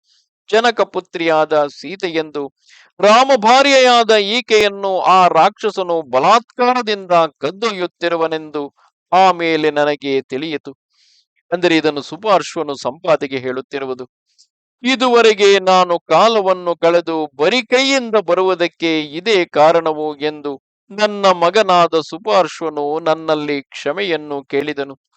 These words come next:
ಈ ವೃತ್ತಾಂತವನ್ನು ಕೇಳಿದರೂ ರಾಮನ ನಿಮಿತ್ತವಾಗಿ ನನ್ನಿಂದ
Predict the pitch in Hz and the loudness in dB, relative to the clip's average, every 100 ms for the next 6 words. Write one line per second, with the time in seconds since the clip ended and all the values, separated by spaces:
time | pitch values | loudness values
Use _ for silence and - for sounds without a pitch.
0 | _ _ _ _ - 240 240 208 208 - | _ _ _ _ -6 0 2 2 0 0
1 | 247 233 220 226 208 202 196 185 180 208 | 2 2 0 -2 0 0 -4 -4 2 2
2 | 220 196 190 180 175 165 156 185 233 220 | 2 0 -2 0 -2 0 2 4 4 2
3 | 202 185 175 165 208 220 - 208 185 180 | 0 0 0 -4 -6 -8 -2 0 2 2
4 | 175 170 160 160 202 190 170 | 0 -2 0 -2 -2 -4 -4